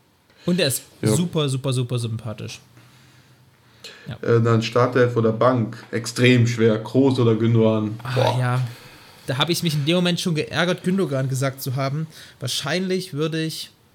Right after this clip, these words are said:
Speaker 1: sogar Kroos, nee, nee, ich bleib bei Gündogan.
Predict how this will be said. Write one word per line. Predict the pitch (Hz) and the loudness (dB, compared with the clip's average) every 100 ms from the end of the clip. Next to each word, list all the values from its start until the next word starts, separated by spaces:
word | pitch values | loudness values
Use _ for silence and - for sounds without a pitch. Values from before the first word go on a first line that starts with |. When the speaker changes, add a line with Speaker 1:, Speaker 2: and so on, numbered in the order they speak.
| _ _ _ _ - _ _ _ | _ _ _ _ -20 _ _ _
Speaker 1:
sogar | - 135 139 | -10 -8 -8
Kroos, | - 131 160 - 127 | -8 -6 -6 -6 -4
nee, | 139 147 123 147 | 0 0 -2 0
nee, | 185 | 0
ich | 208 - | 0 -2
bleib | 185 175 | -4 -4
bei | |
Gündogan. | 131 123 123 123 143 | -4 -4 -4 -4 -4